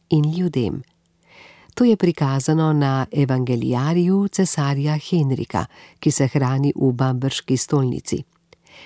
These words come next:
V sredini je naslikan Kristus na prestolu, ki z desnico krona Henrika, z levico pa cesarico Kunigundo.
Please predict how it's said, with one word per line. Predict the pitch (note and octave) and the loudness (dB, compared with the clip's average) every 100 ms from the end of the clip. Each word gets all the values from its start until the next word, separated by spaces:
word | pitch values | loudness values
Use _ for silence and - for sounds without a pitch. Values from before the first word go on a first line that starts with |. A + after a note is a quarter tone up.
| - - | -12 0
V | E3+ | 2
sredini | - F#3 F3+ A#3+ A3+ | 4 2 4 4 4
je | G3 | 2
naslikan | D#3+ D#3 - C#3 - D#3+ | 2 0 -2 -4 -2 -2
Kristus | D#3 E3 C#3+ C#3 - F#3+ - - | 0 0 0 -2 -2 -2 -2 0
na | F3 | 0
prestolu, | E3 F3 D#3+ E3 D#3 D#3+ F3+ - - - | 2 0 0 0 0 0 -2 -8 -20 -14
ki | - C#3+ | 0 0
z | B2 | 2
desnico | C3 - C#3 B2+ - C3 | 0 2 0 0 -2 -4
krona | - B2+ A2+ D2 - D3+ - - | -2 -4 -4 -6 -10 -14 -10 0
Henrika, | E3 E3+ E3+ - E3+ - _ _ - | 2 2 0 -2 -4 -4 _ _ -2
z | D3 | 0
levico | D3+ C3 B2 - B2+ | 2 0 -2 -2 -2
pa | - B2 A#2+ - - | -2 -4 -4 -8 -4
cesarico | C#3 - A2+ B2+ - D3+ D3 | -2 0 -4 -6 -4 -4 -2
Kunigundo. | E3+ D#3+ D#3 B2 B2 C#3+ | -2 -2 -2 -4 -4 -6